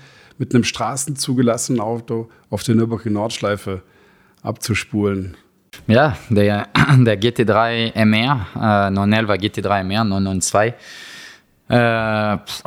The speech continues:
Speaker 2: ich muss sagen, der, das ist mein, mein zweites Rekord mit, mit einer M-R-Kit. Ich hab der G T drei R S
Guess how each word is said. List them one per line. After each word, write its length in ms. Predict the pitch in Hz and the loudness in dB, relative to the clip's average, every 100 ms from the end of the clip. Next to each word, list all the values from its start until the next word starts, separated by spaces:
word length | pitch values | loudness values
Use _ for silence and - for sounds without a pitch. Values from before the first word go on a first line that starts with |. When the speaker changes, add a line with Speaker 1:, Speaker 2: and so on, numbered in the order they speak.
| - | -6
Speaker 2:
ich 160 | 73 - | 0 6
muss 180 | 120 104 | 6 6
sagen, 340 | 123 127 127 | 4 4 2
der, 460 | 110 107 104 - - _ 50 50 50 50 - - - - - | 2 2 0 -4 -12 _ -20 -20 -20 -20 -20 -20 -18 -14 -2
das 300 | 117 107 110 | 2 2 2
ist 140 | - | 2
mein, 320 | 107 107 104 | 2 4 4
mein 300 | 104 101 98 | 4 2 0
zweites 760 | - - 117 - 131 - - - - | 0 0 0 2 2 2 -2 -4 -4
Rekord 640 | 101 107 - 123 139 151 | -2 0 0 2 2 4
mit, 400 | 139 127 - - 120 | 6 4 2 -4 2
mit 280 | 117 - | 2 2
einer 340 | 107 104 101 101 | 0 2 2 2
M-R-Kit. 640 | 107 110 135 151 165 160 | 2 4 2 2 -2 0
Ich 140 | - | -2
hab 100 | - | 0
der 80 | 101 | 0
G 160 | 90 101 | 0 0
T 120 | 110 | 0
drei 300 | 98 101 104 | 2 2 2
R 100 | 95 | 0
S 400 | 95 139 - - | 0 0 0 -2